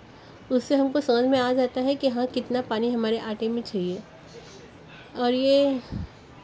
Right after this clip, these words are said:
ये ट्रिक भी है, ट्रेनिंग भी है अपने आप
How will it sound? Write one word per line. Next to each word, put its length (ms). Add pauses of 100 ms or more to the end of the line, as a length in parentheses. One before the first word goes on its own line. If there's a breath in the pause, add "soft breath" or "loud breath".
ये 120 (160)
ट्रिक 300
भी 140
है, 180 (180)
ट्रेनिंग 360
भी 140
है 140 (460 loud breath)
अपने 340
आप 200